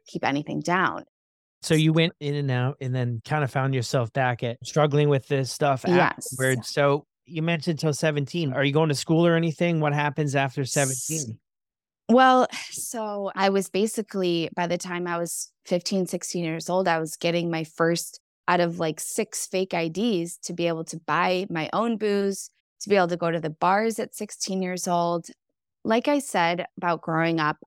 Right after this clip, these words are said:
Speaker 1: I had some friends, but it always felt strange. I was always, like,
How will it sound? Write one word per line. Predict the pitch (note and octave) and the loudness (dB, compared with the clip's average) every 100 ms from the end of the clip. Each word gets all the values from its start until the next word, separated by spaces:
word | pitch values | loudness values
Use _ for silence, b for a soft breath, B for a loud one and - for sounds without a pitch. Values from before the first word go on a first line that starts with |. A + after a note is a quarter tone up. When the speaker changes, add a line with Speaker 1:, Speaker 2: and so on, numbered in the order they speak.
| _ | _
Speaker 1:
I | F#3 F3+ | -2 -2
had | F3 - E3+ D#3 G3 | -2 -4 2 2 2
some | - B3 A#3 | 4 4 4
friends, | - E3 D#3 E3 E3+ - | 2 2 2 2 0 -2
but | D#3+ D3+ - _ _ | 0 0 -2 _ _
it | G#3 - | 0 2
always | F#3 F#3 F3+ | 4 2 0
felt | F3 D#3+ | -2 -2
strange. | - - C#3+ - - | -2 -4 -6 -10 -6
I | - | -4
was | F#3 G3+ - | -4 -6 -4
always, | F#3+ G#3 A#3 A3 | -2 0 -2 -2
like, | G3 F3+ | -4 -4